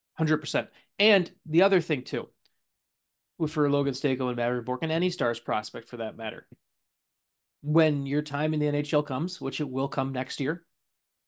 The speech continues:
you're stepping into a team where you're gonna win hockey games in the N H L right away. There's a lot of guys they played with on Hockey Canada, like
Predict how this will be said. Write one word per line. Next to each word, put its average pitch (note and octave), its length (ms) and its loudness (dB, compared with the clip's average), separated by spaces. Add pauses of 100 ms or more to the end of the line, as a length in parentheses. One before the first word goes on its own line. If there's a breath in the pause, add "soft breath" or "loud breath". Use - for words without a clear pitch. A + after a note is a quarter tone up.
(400)
you're D#3+ 160 2
stepping D3 340 0
into C3 180 -4
a A#2+ 40 -6
team B2 240 -6
where A#2+ 300 -4 (320)
you're C#3+ 180 2
gonna C#3 160 2
win B2 140 -2
hockey A#2+ 320 -4
games A#2 260 -6
in A#2+ 60 -10
the A#2+ 100 -6
N A#2 80 -4
H A2+ 180 -6
L A2+ 100 -2
right G#2+ 200 -6
away. A2 240 -8 (300)
There's C3 140 -2
a A#2+ 60 -2
lot C3 420 4
of C3 80 0
guys B2 280 2
they B2+ 120 -4
played B2 260 -4
with A#2+ 120 -6
on A#2 100 -6
Hockey A#2 280 -2
Canada, A#2 380 -4
like A2+ 240 -4